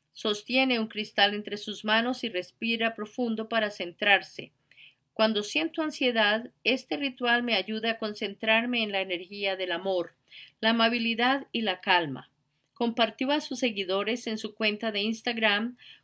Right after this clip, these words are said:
con una fotografía de sus cuarzos, pero contar hasta diez y calmarse no siempre ha sido su modus op-,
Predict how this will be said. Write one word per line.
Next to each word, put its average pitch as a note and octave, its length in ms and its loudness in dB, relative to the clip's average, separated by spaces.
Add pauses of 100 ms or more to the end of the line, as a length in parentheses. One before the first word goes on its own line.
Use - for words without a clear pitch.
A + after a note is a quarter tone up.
con A#3+ 220 0
una D4 240 2
fotografía A3 800 2
de G#3 160 2
sus - 420 -8 (140)
cuarzos, - 800 -2 (500)
pero G3 640 2 (300)
contar A3+ 460 2
hasta C4+ 300 0
diez G#3 440 -2
y - 40 -16
calmarse G3+ 840 0
no A#3+ 160 0
siempre C#4+ 400 0
ha A3+ 80 4
sido G#3 420 -2
su G3 280 -6
modus G3+ 920 -6
op-, F#3 220 -8